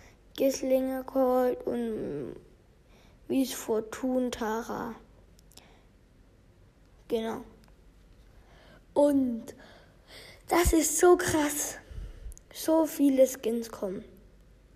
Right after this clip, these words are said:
Es ist viel zu krank.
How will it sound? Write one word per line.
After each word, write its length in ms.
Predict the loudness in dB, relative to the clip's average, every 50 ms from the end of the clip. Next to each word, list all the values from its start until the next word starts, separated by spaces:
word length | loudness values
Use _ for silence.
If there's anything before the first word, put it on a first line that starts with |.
| -20 -20 -20 _ -20 _ -20 -20 -20 -20 -20 -20 -20 _ -20 _ _ -20 _ _ -20 _ -20 -20 -20 -20 _ _ -20 -20 _ _ -20 _ -20 -20 -20 -20 _ -20 _ _ _ -20 -20 -20 -20 -20 -20 -20 -20 -20 -16 -8
Es 220 | -6 -6 -6 -6
ist 200 | -8 -8 -8 -8
viel 680 | -10 -10 -4 0 2 2 4 4 4 2 2 0 -2 -8 -18 -20 -20 -20 -20 -14
zu 460 | -12 -6 -4 -4 -4 -2 -4 -4 -6 -10 -16 -20 -20 -20 -20 -20 -16 -14
krank. 600 | -14 -12 -8 -6 -4 -4 -4 -4 -6 -10 -14 -18